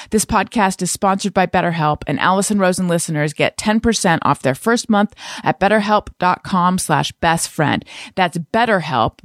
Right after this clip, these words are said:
B E T T E R H E L P dot com slash best friend. Okay. All right.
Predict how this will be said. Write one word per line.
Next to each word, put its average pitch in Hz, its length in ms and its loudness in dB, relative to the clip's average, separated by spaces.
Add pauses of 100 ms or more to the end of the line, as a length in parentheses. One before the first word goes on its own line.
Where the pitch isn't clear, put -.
B 220 260 2
E 151 200 -2
T 233 280 0
T 170 480 -2
E 214 280 0
R 143 360 2
H 226 320 -2
E 175 300 -4
L 196 220 0
P 160 400 -2 (180)
dot 196 140 0 (120)
com 170 360 0
slash - 320 -6
best 147 300 0
friend. - 360 -6 (840)
Okay. 180 640 -2 (160)
All 220 120 2
right. 175 280 -2